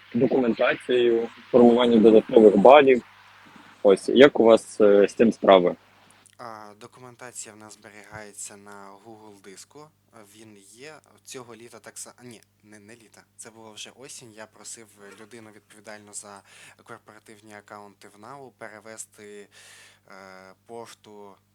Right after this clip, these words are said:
Speaker 2: студради із домену нау є до ю а до студ нау є до ю а. О-, ось такий от був прикольний випадок.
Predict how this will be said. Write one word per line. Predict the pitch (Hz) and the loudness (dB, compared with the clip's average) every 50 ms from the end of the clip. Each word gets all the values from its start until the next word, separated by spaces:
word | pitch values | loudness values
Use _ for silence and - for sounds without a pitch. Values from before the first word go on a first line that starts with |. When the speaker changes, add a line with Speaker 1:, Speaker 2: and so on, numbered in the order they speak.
| _ _ _ _ _ _ _ _ _ _ _ 110 | _ _ _ _ _ _ _ _ _ _ _ _
Speaker 2:
студради | - - - 123 113 117 110 113 120 139 143 131 123 110 98 _ | -20 -20 -20 -20 -20 -20 -20 -20 -20 -20 -20 -20 -20 -20 -20 _
із | 113 107 113 - | -20 -20 -20 -20
домену | 107 120 123 120 117 113 110 110 107 107 104 98 95 107 104 | -20 -20 -20 -20 -20 -20 -20 -20 -20 -20 -20 -20 -20 _ _
нау | 110 113 120 120 120 117 113 | -20 -20 -20 -20 -20 -20 -20
є | 107 107 110 113 110 | -20 -20 -20 -20 -20
до | 110 110 | _ -20
ю | 104 110 110 117 | -20 -20 -20 -20
а | 123 123 117 | -20 -20 -20
до | 110 107 104 101 101 | _ -20 -20 -20 -20
студ | - - _ 120 117 110 98 | -20 -20 _ -20 -20 -20 _
нау | 104 101 104 104 104 101 98 | -20 -20 -20 -20 -20 -20 -20
є | 90 90 95 98 98 95 | _ _ _ -20 -20 -20
до | 95 95 | _ -20
ю | 92 87 92 92 90 | -20 _ -20 -20 -20
а. | 87 85 80 80 82 _ _ _ _ 101 | -20 -20 -20 -20 _ _ _ _ _ _
О-, | 95 92 _ 104 107 | -20 -20 _ _ -20
ось | - - | -20 -20
такий | _ 107 _ _ 101 95 | _ _ _ _ -20 -20
от | 92 95 | _ _
був | 101 101 | -20 -20
прикольний | _ _ 98 95 - 101 98 98 | _ _ -20 _ -20 -20 -20 -20
випадок. | 95 98 _ 135 147 139 123 - | -20 _ _ -20 -20 -20 -20 -20